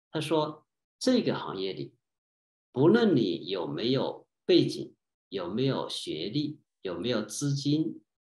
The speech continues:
有没有人脉，啊，等等等等，只要你愿意付出，愿意努力，去复制你自己的行动，去帮助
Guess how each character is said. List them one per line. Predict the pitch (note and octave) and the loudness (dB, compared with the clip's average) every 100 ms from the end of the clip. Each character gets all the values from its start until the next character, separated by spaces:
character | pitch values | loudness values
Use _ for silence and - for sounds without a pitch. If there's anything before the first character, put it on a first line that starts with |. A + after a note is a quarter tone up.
| _ _ _ - | _ _ _ -4
有 | A2 G#2 | -2 0
没 | G2+ A#2+ C#3 | -2 0 2
有 | C3+ D#2+ - - _ | 2 0 -4 -12 _
人 | G2 E2+ | -8 -6
脉， | G2 C3 C#3 - _ _ _ _ _ _ _ _ | -2 0 0 -4 _ _ _ _ _ _ _ _
啊， | E2+ D2 - _ - | -10 -10 -10 _ -12
等 | A2 B2+ | -2 -2
等 | B2+ D#2 | -2 -6
等 | D2 D2 | -10 -12
等， | - _ _ _ _ _ _ | -14 _ _ _ _ _ _
只 | - B2+ A2 G#2+ | -4 -2 -2 0
要 | F#3+ G#3 | 4 4
你 | B2+ E2 | 2 0
愿 | D3+ F3+ F3 | 2 6 6
意 | D#3+ D3 A#2 | 4 2 -2
付 | - C#3+ | -4 -6
出， | - E3+ E3+ - _ _ | -2 -2 -2 -8 _ _
愿 | D#3+ D#3 | 0 2
意 | D3 | 2
努 | A#2+ D#2 - | 0 -4 -8
力， | C#3 D3 - _ _ _ | 0 0 0 _ _ _
去 | - D#3+ C#3+ | -6 -4 -4
复 | C#3 - A#3+ G3 | -6 -4 2 2
制 | - D3+ A#2+ - _ | 2 -2 -4 -6 _
你 | - F2 | -8 -8
自 | - B2+ | -4 -6
己 | G#2 | -6
的 | - | -10
行 | - - D3+ C#3 | -10 -10 -8 -4
动， | C3+ D#3+ - _ _ | 0 0 -2 _ _
去 | - B2 - | -6 -6 0
帮 | C#3+ E3+ E3+ | 0 0 -2
助 | F3 - - | 0 -2 -2